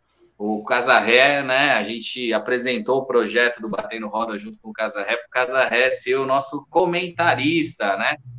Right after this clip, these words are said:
desse, desse, desse processo todo.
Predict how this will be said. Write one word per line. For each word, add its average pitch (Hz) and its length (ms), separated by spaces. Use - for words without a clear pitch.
desse, 120 760
desse, 120 840
desse 107 180
processo 127 580
todo. 113 380